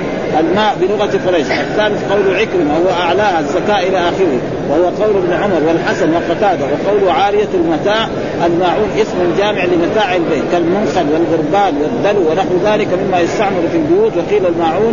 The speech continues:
ما لا يحل منعه، مثل الماء، ها، والملح والنار، ها، فهذه أشياء وقيل غير ذلك، والله. بعد ذلك سو-، السورة إنا أعطيناك الكوثر. قال ابن عباس، آه، الكوثر هو يعني، آه،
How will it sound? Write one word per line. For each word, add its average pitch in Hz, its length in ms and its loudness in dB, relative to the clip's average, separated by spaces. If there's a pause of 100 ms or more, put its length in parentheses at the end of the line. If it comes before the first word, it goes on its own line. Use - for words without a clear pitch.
(400)
ما 214 140 2
لا 202 120 2
يحل 196 420 0
منعه، 180 340 0
مثل 208 140 -2
الماء، 165 520 2 (320)
ها، 185 280 0
والملح 180 420 0 (380)
والنار، 185 480 0 (220)
ها، 180 280 0
فهذه 175 400 0
أشياء 214 280 0 (360)
وقيل 190 320 0
غير 175 200 0 (140)
ذلك، 214 300 0
والله. 156 240 2 (260)
بعد 170 140 0 (120)
ذلك 214 200 0 (120)
سو-، 160 160 0
السورة 196 340 0 (140)
إنا 180 100 2
أعطيناك 165 560 0
الكوثر. 214 580 0 (440)
قال 196 160 2
ابن 170 160 0 (100)
عباس، 190 400 0 (460)
آه، 156 320 2 (140)
الكوثر 190 580 0 (400)
هو 180 300 2 (360)
يعني، 170 200 2 (720)
آه، 165 140 0